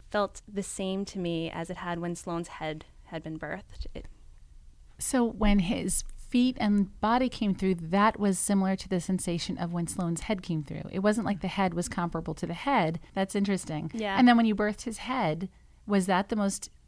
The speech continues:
Speaker 2: arduous moment of the birth?
Speaker 1: They had talked to me about, like, a frank birth versus a head down birth. And because, like, the baby's bottom is almost the same size as the head,
Speaker 2: Yeah.
Speaker 1: that's why there's less concern.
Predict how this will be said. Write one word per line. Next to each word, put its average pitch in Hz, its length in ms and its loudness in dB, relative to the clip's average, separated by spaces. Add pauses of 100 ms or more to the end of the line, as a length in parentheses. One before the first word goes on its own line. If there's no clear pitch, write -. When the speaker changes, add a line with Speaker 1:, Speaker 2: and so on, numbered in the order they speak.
(420)
Speaker 2:
arduous 190 500 0
moment 185 360 0
of 165 200 -6
the 160 80 -4
birth? 180 440 -4 (480)
Speaker 1:
They 277 140 8
had 294 180 0 (480)
talked - 280 -4
to 349 60 2
me 269 140 2
about, 196 420 0 (260)
like, 202 160 -6
a 190 80 -8
frank 196 440 -6
birth 208 260 -4
versus 180 640 -6
a 170 500 -4 (760)
head 175 200 -6
down 165 440 -6 (300)
birth. 269 360 -2 (400)
And 226 200 0
because, 254 380 -6
like, 294 160 -2
the 226 80 -4
baby's 202 380 -6
bottom 180 480 -4
is 240 120 -6
almost 202 260 -8
the 247 60 -8
same 202 220 -8
size 175 320 -8
as 180 120 -12
the - 80 -10
head, 170 400 -8
Speaker 2:
Yeah. 208 80 -4
Speaker 1:
that's - 180 0
why 247 140 0
there's 277 240 -4 (120)
less 196 320 -6
concern. 175 840 -4